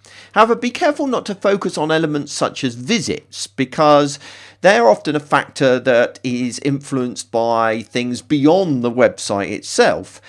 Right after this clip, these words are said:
and so isn't a particularly good figure to track the website on. Finally, the most obvious metric to track is conversion rates.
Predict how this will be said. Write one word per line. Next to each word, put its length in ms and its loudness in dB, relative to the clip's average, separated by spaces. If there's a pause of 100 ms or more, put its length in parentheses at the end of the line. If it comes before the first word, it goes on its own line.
(200)
and 160 -6
so 280 2
isn't 440 -4
a 80 -4
particularly 760 -10
good 320 -4 (160)
figure 540 -2 (140)
to 140 -6
track 380 -10
the 100 -10
website 540 0
on. 160 -14 (640)
Finally, 420 4
the 120 -2
most 260 0
obvious 380 0
metric 420 -4
to 80 -18
track 340 -4
is 120 -10
conversion 560 -6
rates. 400 -16